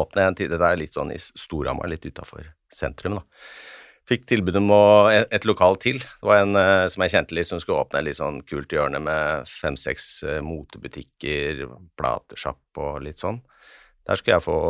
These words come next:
lokaler også, og ble med på det. Husker vi dro til København på noe sånn interiørdesign, og, og skikkelig, mm, jeg var ganske inspirert og motivert for å gjøre det her. Det, det her skulle bli nye, liksom. Og det gikk så dårlig.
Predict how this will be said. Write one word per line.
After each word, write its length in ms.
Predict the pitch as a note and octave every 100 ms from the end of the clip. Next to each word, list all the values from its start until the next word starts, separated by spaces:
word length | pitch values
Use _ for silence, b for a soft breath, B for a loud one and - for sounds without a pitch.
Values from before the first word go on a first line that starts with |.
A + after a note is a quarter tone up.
| D#2+ E2 D#2+ E2
lokaler 460 | D#2 - D2+ D#2+
også, 120 | G#2 A2 _ _ _ _ _ _ E2
og 280 | D#2+ D#2+ D2+
ble 160 | D#2
med 80 | C#2+
på 120 | G#2 G2
det. 100 | B2 - _ _ -
Husker 240 | - -
vi 60 | C#2+
dro 140 | C#2+ C#2+
til 140 | D#2+
København 600 | D2 D#2 - D2+ D2+ D#2 D2
på 80 | -
noe 80 | -
sånn 140 | D2+ C2+
interiørdesign, 920 | C#2 E2 D#2+ D#2 C#2 C2 D#2 D#2 D2+ D#2
og, 80 | - b b b b b _
og 60 | -
skikkelig, 360 | F2 D#2+ E2+ F2+ F#2 F2+
mm, 200 | F2 D#2+ D2+ _ _ _ _ _
jeg 120 | - -
var 100 | F2
ganske 360 | D#2+ - E2+ D#2+ E2
inspirert 720 | D#2 - F#2 D#2 E2 - E2+
og 140 | F2+
motivert 460 | F2 E2+ F#2 D#2+ D2+
for 80 | -
å 80 | E2
gjøre 160 | D2+
det 80 | D#2+
her. 140 | E2 F2
Det, 100 | F2+ -
det 80 | F2
her 140 | F2
skulle 180 | - F#2
bli 140 | F2 F#2
nye, 320 | F2+ D2 C#2
liksom. 300 | D2 - G2+ - _ _ _ _ _ _ _ -
Og 80 | -
det 80 | F2
gikk 140 | D#2 -
så 80 | D#2
dårlig. 220 | C#2 E2